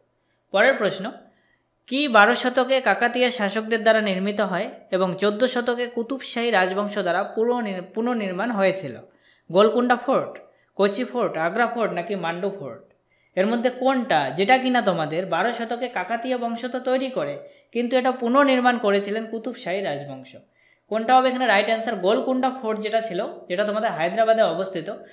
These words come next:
সেটা এক তো কাকাতিয়া রাজবংশ তৈরি করে এবং এটা রিবিল্ড হয়েছিল চোদ্দ ক-,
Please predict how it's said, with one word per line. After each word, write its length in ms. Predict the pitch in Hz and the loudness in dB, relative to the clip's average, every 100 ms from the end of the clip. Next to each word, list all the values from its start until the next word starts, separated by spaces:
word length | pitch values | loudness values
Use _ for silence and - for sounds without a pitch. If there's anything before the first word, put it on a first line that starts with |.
| - - | -20 -8
সেটা 220 | 190 254 | 0 6
এক 240 | 233 226 | 6 6
তো 80 | 226 | 2
কাকাতিয়া 480 | 262 214 240 247 262 | 0 0 0 0 2
রাজবংশ 420 | 233 226 240 240 262 | 4 2 0 -6 -4
তৈরি 260 | 233 220 254 | 0 0 0
করে 220 | 220 202 | 0 2
এবং 320 | 233 214 233 | 2 -2 -2
এটা 140 | 226 220 | 0 2
রিবিল্ড 440 | 185 226 247 247 | 2 0 -2 -2
হয়েছিল 380 | 202 190 180 208 320 - - _ | 0 0 0 -6 -6 -14 -20 _
চোদ্দ 540 | - 214 214 214 220 262 | -4 -4 -4 -6 2 2
ক-, 240 | 262 220 | 4 0